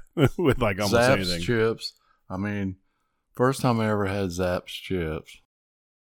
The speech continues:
Speaker 2: I don't remember exactly. I think I was in Colorado,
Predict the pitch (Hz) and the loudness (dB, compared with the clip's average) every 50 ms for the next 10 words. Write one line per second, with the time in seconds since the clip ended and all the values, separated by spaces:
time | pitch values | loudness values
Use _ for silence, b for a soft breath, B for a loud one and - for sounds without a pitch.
0 | _ _ - 90 80 82 87 92 90 85 85 82 80 82 90 92 90 85 - _ | _ _ -8 -6 -4 -4 -4 -4 -4 -4 -6 -6 -6 -4 -4 -4 -4 -4 -8 _
1 | - 87 85 - - 101 98 101 90 82 76 87 85 78 - - 82 80 71 67 | -8 -6 -6 -4 -4 -4 -4 -2 -4 -4 -2 -4 -6 -6 -6 -8 -8 -8 -6 -6
2 | 71 73 87 80 69 64 62 62 - | -6 -6 -6 -6 -6 -6 -8 -8 -12